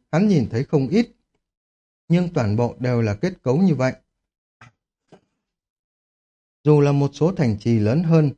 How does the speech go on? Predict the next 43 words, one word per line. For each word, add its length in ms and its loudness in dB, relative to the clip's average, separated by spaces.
thì 120 4
nhiều 220 2
nhất 220 2
cũng 180 2
chính 220 4
là 140 2
phạm 220 -4
vi 260 0
kết 200 -4
cấu 220 0
lâu 180 4
đài 300 -2
bằng 240 -2
đất, 180 -2
chỉ 140 2
là 140 2
phức 280 -6
tạp 260 -4
hơn 120 -2
một 200 -6
chút 180 -4
mà 140 -2
thôi. 320 -4
Tổng 200 0
thể 200 0
nhìn 280 2
thì 140 0
nó 180 2
tràn 240 0
đầy 180 2
một 200 -4
cảm 220 -4
giác 200 -2
hôi 240 -2
bại 280 -2
và 260 -6
thô 180 -2
ráp. 240 -2
Mà 100 4
bên 200 4
trong 240 2
kính 160 2
ảnh 200 -2